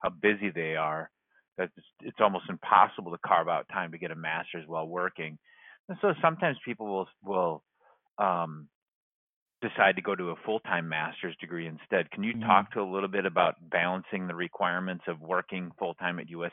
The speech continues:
Speaker 1: A A and working on your master's in data analytics?
Speaker 2: Yeah, I mean, it's,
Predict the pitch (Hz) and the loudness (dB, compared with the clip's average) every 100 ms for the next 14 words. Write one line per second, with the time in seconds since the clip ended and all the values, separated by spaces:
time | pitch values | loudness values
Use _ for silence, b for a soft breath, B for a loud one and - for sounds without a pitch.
0 | - 71 82 95 92 73 - b b b | -4 -4 -2 -2 -2 -4 -14 b b b
1 | _ _ 95 90 95 90 90 90 85 82 | _ _ -2 -2 -2 -4 -4 -2 0 0
2 | 87 - 85 85 85 82 80 80 82 185 | 0 -4 -8 -4 -2 -2 -4 -4 -6 -8
3 | - _ _ _ _ _ _ _ _ _ | -14 _ _ _ _ _ _ _ _ _
4 | - 185 196 143 135 135 | -2 6 8 8 8 6